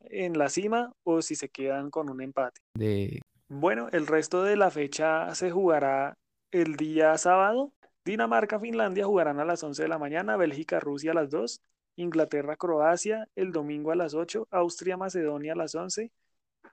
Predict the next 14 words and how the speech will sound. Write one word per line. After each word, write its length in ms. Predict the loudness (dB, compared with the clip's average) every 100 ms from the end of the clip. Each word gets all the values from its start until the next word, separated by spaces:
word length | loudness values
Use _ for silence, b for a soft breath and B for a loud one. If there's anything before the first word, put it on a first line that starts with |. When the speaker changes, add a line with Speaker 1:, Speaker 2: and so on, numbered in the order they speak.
| _
Speaker 1:
Holanda, 480 | 2 4 2 0 -2
Ucrania 420 | 0 -2 -2 0
a 40 |
las 160 | 0 0
dos, 340 | -2 -2 -6 _ _
el 180 | -6 -4
día 260 | -2 2 2
lunes, 400 | 2 0 -2 -4
Escocia, 460 | -6 -2 -2 0 0
República 500 | 0 -4 -6 -4 -4
Checa 260 | -4 -2
a 40 | 0
las 160 | 0
ocho, 360 | -2 -2 -6